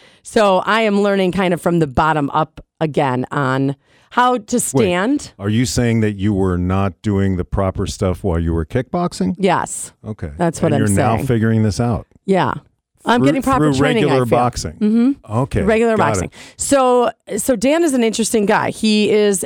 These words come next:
Speaker 1: a, uh, he was in the military, and it's called twenty-two. I wanna make sure I get it right,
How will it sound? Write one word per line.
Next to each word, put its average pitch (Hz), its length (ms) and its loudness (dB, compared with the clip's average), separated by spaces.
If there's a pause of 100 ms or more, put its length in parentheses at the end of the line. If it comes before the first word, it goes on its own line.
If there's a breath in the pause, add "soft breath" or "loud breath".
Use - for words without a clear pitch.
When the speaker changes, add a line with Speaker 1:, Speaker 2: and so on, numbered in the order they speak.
Speaker 1:
a, 175 320 2
uh, 165 260 2
he 185 120 0
was 175 100 0
in 190 100 2
the 269 60 4
military, 170 720 2
and 165 260 0
it's 165 300 0
called 262 400 0 (100)
twenty-two. 202 1000 0 (440 soft breath)
I - 60 -6
wanna 156 140 0
make 143 120 0
sure 160 140 -4
I 139 40 0
get 131 140 0
it 131 120 -2
right, 127 300 -2